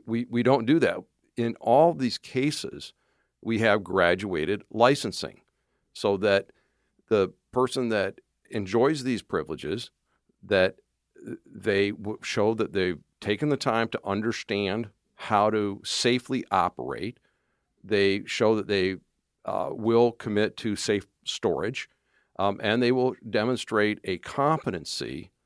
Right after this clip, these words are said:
under the watchful eyes of trained instructors, and in the case of pilots, including medical exams and psychiatric evaluations.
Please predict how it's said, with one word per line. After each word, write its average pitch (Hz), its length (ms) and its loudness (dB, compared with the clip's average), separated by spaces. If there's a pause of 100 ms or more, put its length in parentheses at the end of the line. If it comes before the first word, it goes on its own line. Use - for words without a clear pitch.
(380)
under 151 560 2
the 117 340 -4
watchful 104 560 2
eyes 87 380 -4 (140)
of 135 320 4
trained 113 340 0
instructors, 92 760 -6 (500)
and 110 320 0
in 120 140 0
the 113 80 0
case 120 260 0
of 123 100 -8
pilots, 101 400 0
including 127 720 -2 (480)
medical 98 480 0
exams 92 440 -4
and 110 100 -6
psychiatric 92 680 -2
evaluations. 90 880 -2